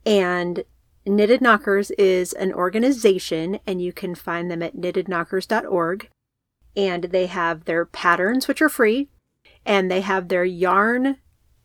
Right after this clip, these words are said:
suggestions slash requirements. They highly recommend you only use their recommended yarns because of the softness against the skin, especially scar tissue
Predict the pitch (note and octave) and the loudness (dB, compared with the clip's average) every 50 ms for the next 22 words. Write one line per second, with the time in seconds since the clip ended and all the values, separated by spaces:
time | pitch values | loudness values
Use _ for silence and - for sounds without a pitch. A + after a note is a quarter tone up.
0 | _ _ _ - - - - - F3+ F3+ - G#3+ G3+ G3+ - - - F#3 F3 E3+ | _ _ _ -20 -10 -6 -6 -6 -4 -2 0 2 2 2 0 -2 -4 -2 -2 -2
1 | F3+ F3+ - - G3+ F3+ F3+ F3 - - F#3 F3+ - - - - - A3+ A#3 A3+ | -2 -4 -6 -4 -2 -2 -2 -4 -4 -6 -6 -8 -8 -8 -8 -2 0 2 4 4
2 | G3+ F3 D#3+ D3 D3+ D#3 - - - - F#3+ F3 E3+ D#3 C#3+ - - G3+ G3+ G#3 | 2 2 0 -4 -6 -8 -10 -10 -4 -2 -2 -2 -2 -4 -6 -6 -4 -2 0 2
3 | G#3+ G#3+ G3+ G3 F#3+ - F#3+ - F#3 F3 F3 F3 E3+ E3 F3 - - - G3 G3 | 2 2 0 0 -4 -4 -8 -8 -6 -6 -4 -4 -4 -6 -6 -6 -4 -2 0 0
4 | G3 F#3+ G3 F#3 F3+ F3+ F3 F3 E3+ E3+ - - F3+ E3+ E3+ E3+ F3 E3 _ _ | 0 0 -2 0 0 0 0 -2 -2 -6 -6 -4 -4 -2 -2 -2 -4 -6 _ _
5 | _ _ _ _ _ _ - G3+ G3 - G3 F#3 G3 G3+ F#3 F#3 E3+ F3 F3+ G3 | _ _ _ _ _ _ 2 2 2 2 2 0 2 2 2 2 0 2 2 4
6 | F#3+ F3 D#3+ D#3+ E3 E3 E3 - - F#3 - G3 F3+ F3 F3 D#3+ - E3 - - | 4 4 4 2 0 -4 -6 -4 -6 -4 -2 -2 -4 -4 -4 -8 -8 -10 -8 -4
7 | - A3+ G3 G3 G3 - - F3+ F3 - - F#3 - F#3 E3+ F3 - - - D#3+ | 0 2 2 2 2 -2 -6 -10 -10 -8 -8 -8 -6 -6 -6 -6 -8 -10 -12 -12
8 | - - - G3 F3 D3+ D#3+ D#3+ - - - F3 - - F#3+ F#3 - - - G#3+ | -10 -6 -4 -4 -2 -2 -4 -8 -10 -10 -10 -10 -6 -6 -6 -4 -4 -2 2 4
9 | G3 F#3+ F#3+ - - D#3+ - - D3+ D3 D3 D#3+ | 4 4 4 2 -4 -10 -8 -6 -6 -6 -6 -6